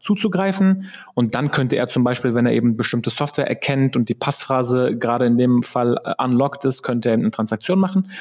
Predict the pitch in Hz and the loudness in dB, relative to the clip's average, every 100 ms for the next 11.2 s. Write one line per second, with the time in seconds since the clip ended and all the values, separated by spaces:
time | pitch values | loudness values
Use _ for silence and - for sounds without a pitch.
0 | - - - 185 208 180 180 170 156 156 | -18 -8 -6 -4 -2 -2 2 2 2 0
1 | 160 147 - 143 143 - 135 - 220 139 | 0 0 -2 -4 -4 -4 -4 0 2 2
2 | 127 123 - 123 127 - 127 123 123 120 | 2 0 0 0 0 0 0 2 0 2
3 | 120 - 139 135 135 - 196 202 - 120 | 2 2 0 0 0 -4 -4 -4 -2 0
4 | 170 _ - - _ _ - 123 123 - | 0 _ -20 -20 _ _ -6 -2 0 -2
5 | 120 - 123 123 117 - - - 120 - | -4 -2 2 2 2 -2 -2 -2 -2 0
6 | 110 107 110 107 107 110 104 104 107 107 | 0 2 2 2 0 0 0 0 0 0
7 | 104 107 - - 113 113 113 - 170 156 | 2 0 -2 0 0 2 0 0 0 0
8 | 131 - 120 - 113 107 110 107 107 117 | 0 -2 -4 -2 -2 0 0 0 0 -2
9 | 113 151 - 131 110 107 151 - - 104 | 0 -2 -2 -2 0 0 -2 -4 -2 -4
10 | - - - - - - - - - - | -4 -10 -6 -8 -10 -18 -18 -16 -10 0
11 | 120 | 0